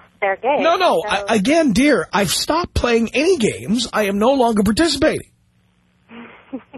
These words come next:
Speaker 2: I, I just don't do it.
Speaker 1: Okay.
Speaker 2: I mean, I was talking about somebody I knew in the past. I don't do that kind of thing anymore. I don't have a girlfriend.
Speaker 1: So you learned your lesson.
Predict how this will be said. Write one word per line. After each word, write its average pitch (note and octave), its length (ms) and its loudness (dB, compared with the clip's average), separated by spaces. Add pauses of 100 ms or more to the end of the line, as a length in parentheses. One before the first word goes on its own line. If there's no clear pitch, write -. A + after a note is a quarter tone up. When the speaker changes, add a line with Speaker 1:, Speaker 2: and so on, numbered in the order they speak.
(720)
Speaker 2:
I, G3+ 260 -2
I F#3+ 100 0
just G3 300 0
don't G#3 240 0
do D#4 220 2
it. - 200 -8 (760)
Speaker 1:
Okay. G3+ 360 -6 (360)
Speaker 2:
I G#3 120 0
mean, G3 320 -2 (200)
I F3 140 -2
was E3 220 -4
talking A3 360 0
about F3 280 -2
somebody A3 520 0
I F3 100 -4
knew E3+ 160 0
in E3 60 0
the D#3 120 -4
past. G3 680 -4 (1200)
I G#3 140 0
don't B3+ 220 0
do B3+ 200 -2
that B3 200 -2
kind C#3+ 180 -4
of A#2+ 80 -12
thing D3 160 -10
anymore. B2 340 -14
I E4 180 0
don't E4+ 200 -4
have D#4 160 -4
a C#4+ 80 -2
girlfriend. A#3 540 -2 (560)
Speaker 1:
So B3 40 -16
you A#3 160 -10
learned A3 220 -4
your G3 140 -6
lesson. - 460 -10